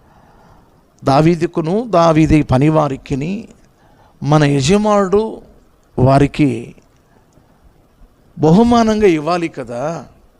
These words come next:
బొచ్చు కత్తిరించు శుభదినమన్న వారు వచ్చి అడుగుతున్నా, దావీదు ఎవడంటాడు, యెషయి ఎవడంటాడు? మన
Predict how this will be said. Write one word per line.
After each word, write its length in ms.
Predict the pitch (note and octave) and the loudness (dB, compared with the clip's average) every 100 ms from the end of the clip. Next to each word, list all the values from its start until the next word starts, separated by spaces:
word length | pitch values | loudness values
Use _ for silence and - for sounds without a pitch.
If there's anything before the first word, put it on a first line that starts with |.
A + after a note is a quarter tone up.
| _ _ _ _ _ _ _ _ _ - _ _ _ _ _ - B2+ A#2+ - | _ _ _ _ _ _ _ _ _ -20 _ _ _ _ _ -18 -16 -16 -12
బొచ్చు 400 | F2 D3 - G3+ | -4 -4 -2 -6
కత్తిరించు 680 | - F3+ - G3 G3+ - G3 | -2 -4 -2 -4 -4 -6 -8
శుభదినమన్న 840 | - F3 F3+ F#3 G3+ G#3+ A3 A3+ | -2 0 2 2 0 0 0 -2
వారు 680 | A3 F#3 F3+ F3 D#3+ D3 - | -2 -2 -2 -2 -4 -6 -8
వచ్చి 480 | - C#3 - A3+ A3 | -8 -6 -6 -4 -4
అడుగుతున్నా, 920 | - D3+ E3 - F#3 F3+ E3+ G3+ A3 F3+ _ _ _ _ _ _ _ _ _ - | -2 -2 -2 -6 -6 -2 0 0 -4 -12 _ _ _ _ _ _ _ _ _ -4
దావీదు 540 | A#2+ D3 E3+ F#3+ F#3+ | 0 2 2 0 0
ఎవడంటాడు, 1120 | D#3+ C#3+ D#3+ E3+ D#3+ - D3 B2 D3+ D3+ C3+ A#2 | -2 -2 -2 -2 -4 -4 -4 -4 -6 -6 -10 -8
యెషయి 400 | A2+ A#2+ E3+ F3 | -4 0 2 2
ఎవడంటాడు? 840 | D#3+ D3 D#3+ D3 - C#3 B2+ B2 - - - - _ _ _ _ _ _ _ - | 2 -4 -8 -8 -8 -8 -8 -14 -18 -20 -20 -20 _ _ _ _ _ _ _ -8
మన 420 | C#3 D#3 D#3+ D#3 | 0 2 4 2